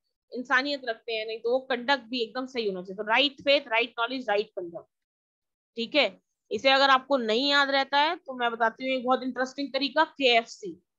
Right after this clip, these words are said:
है ना, many people might be going to K F C, uh, the eatery, all right, so K F C, ठीक है, knowledge,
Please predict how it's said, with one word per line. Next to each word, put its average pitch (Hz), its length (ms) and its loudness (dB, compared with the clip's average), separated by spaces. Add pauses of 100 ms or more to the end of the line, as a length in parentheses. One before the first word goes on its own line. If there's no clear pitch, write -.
(1200)
है 202 80 -6
ना, 339 120 0
many 262 300 2
people 262 320 4
might 226 180 2
be 269 140 0
going 240 260 2
to 285 140 -2
K 254 160 2
F 254 100 -4
C, 349 200 -2 (640)
uh, 220 140 0 (560)
the 202 140 0 (120)
eatery, 285 280 2 (560)
all 214 220 0
right, 415 260 0 (360)
so 262 100 -2 (100)
K 302 100 4 (280)
F 311 180 0 (160)
C, 302 180 0 (520)
ठीक 254 140 -4
है, 381 180 2
knowledge, 247 560 0